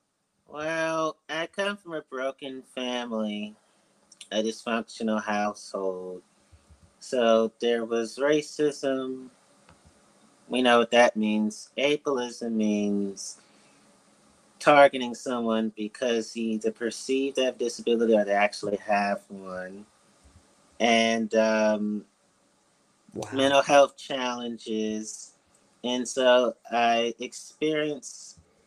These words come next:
Speaker 1: every type of abuse you could think of, to sum it up.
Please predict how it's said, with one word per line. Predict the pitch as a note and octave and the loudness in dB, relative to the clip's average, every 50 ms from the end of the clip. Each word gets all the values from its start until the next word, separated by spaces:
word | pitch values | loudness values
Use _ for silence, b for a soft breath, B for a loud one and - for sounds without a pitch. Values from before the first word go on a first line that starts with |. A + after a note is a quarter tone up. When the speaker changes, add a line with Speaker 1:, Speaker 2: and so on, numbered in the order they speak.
| _ - | _ -4
Speaker 1:
every | A#2 B2+ C3+ C3+ C3 D3 C#3+ C#3 | -2 0 0 0 -2 -4 -10 -10
type | - - C3 A#2+ B2 - | -4 0 0 0 0 -2
of | C3 B2+ B2+ | -8 -12 -12
abuse | A#2 A2+ A#2 A#2 A#2 A#2 - - | -12 -8 -6 -4 -4 -6 -6 -8
you | A2+ G#2+ | -10 -8
could | - A2+ A2 _ - | -8 -8 -10 _ -2
think | A2+ A2 A2 G#2+ - A2 | 0 0 0 0 2 2
of, | G#2 G#2 G#2 G#2 - | 4 4 4 2 0
to | G2+ | -8
sum | G2+ - - G#2+ G#2 G#2+ A2 | -12 -8 -6 -6 -2 -2 -2
it | G#2+ | 0
up. | G2+ G2+ G2+ G#2 G#2 _ | 0 0 0 0 0 _